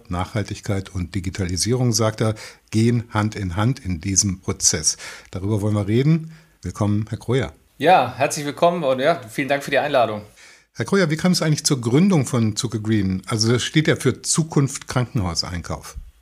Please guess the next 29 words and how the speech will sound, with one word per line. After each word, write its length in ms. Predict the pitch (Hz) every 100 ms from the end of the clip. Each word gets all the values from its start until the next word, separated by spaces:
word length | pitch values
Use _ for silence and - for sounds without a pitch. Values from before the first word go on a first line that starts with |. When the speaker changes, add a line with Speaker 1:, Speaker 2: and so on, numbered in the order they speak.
| _ _ -
Speaker 2:
Ja, 180 | 175
genau. 260 | 220 208 214
Es 80 | 151
hat 120 | 147
tatsächlich 400 | 165 165 170 175
angefangen, 580 | 170 185 185 165 165 165
äh, 140 | 147
mit 200 | 143 151
der 200 | 151 139
Digitalisierung 720 | 131 156 151 151 139 143 160 135
im 60 |
Krankenhauseinkauf, 880 | 117 156 233 220 170 202 214 214 214
wo 100 | 156
wir 100 | 143
gesagt 400 | 131 123 135 139
haben, 200 | 147 139
wir 100 | 127
können 220 | 127 147
jetzt 160 | 135 -
keine 240 | 135 131
Bestellung 400 | 127 120 139 135
mehr 120 | 120 113
faxen, 540 | 139 156 - 196 190
sondern 320 | 165 139 131
wir 100 | 120
brauchen 340 | 117 123 135 123
da 120 | 113
digitale 520 | 123 127 123 120 113
Lösungen. 500 | 110 196 208 226 240